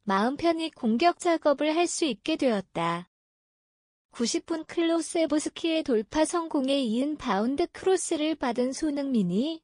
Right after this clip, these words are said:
다이렉트로 강하게 슈팅의 골망을 갈랐다.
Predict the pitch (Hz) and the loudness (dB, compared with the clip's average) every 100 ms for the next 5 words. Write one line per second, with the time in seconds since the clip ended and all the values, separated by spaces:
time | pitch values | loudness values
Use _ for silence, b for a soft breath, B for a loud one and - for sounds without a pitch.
0 | _ - 262 208 240 285 - 311 285 277 | _ -8 0 2 2 0 -2 0 0 0
1 | - 196 226 262 302 311 339 - 320 320 | 0 0 2 0 0 0 -2 -4 -4 -2
2 | 320 - 233 247 254 277 285 226 202 202 | -2 2 4 4 2 0 -2 -2 -2 -2
3 | - - 170 180 | -4 -2 0 0